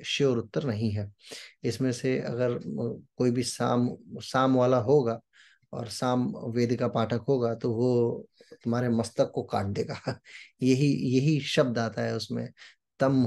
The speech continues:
ह शीलकः शाल्वत्य शितकायनः दालभ्यमिवाच प्रतिष्ठम वैकीलते दालभ्य सामः यस्वे तरहि बुर्यान मूर्धा। अगर तुमने मूर्धा मतलब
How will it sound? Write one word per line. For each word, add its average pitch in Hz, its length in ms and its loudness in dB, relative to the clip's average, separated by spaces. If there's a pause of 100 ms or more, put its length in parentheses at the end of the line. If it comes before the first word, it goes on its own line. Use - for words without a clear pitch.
(160)
ह 123 160 2
शीलकः 117 800 -2 (320)
शाल्वत्य 120 880 -2
शितकायनः 117 960 -2 (380)
दालभ्यमिवाच 117 960 0
प्रतिष्ठम 113 540 -4 (160)
वैकीलते 123 680 0
दालभ्य 113 480 -2
सामः 117 460 2 (460)
यस्वे 127 760 0
तरहि 127 540 -2
बुर्यान 120 520 2
मूर्धा। 117 420 2
अगर 120 260 -2
तुमने 117 220 2
मूर्धा 117 380 0
मतलब 117 280 -2